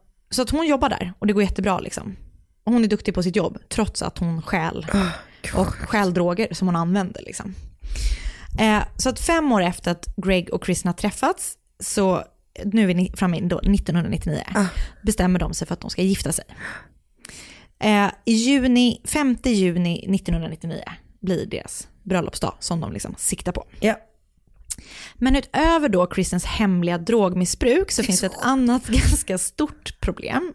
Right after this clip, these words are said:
Speaker 1: inför att man ska gifta sig. Det är nämligen att hon är osäker på hennes och Gregs relation.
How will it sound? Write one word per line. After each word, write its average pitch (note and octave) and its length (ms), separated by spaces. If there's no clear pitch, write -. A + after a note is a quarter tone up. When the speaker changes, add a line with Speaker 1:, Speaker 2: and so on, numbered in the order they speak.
Speaker 1:
inför F3 320
att - 100
man F3 100
ska - 120
gifta F3 240
sig. - 280
Det A3 100
är B3+ 40
nämligen G#3+ 380
att - 200
hon D4+ 480
är F3 240
osäker A3+ 840
på - 360
hennes F#3 360
och E3+ 80
Gregs - 320
relation. F3 520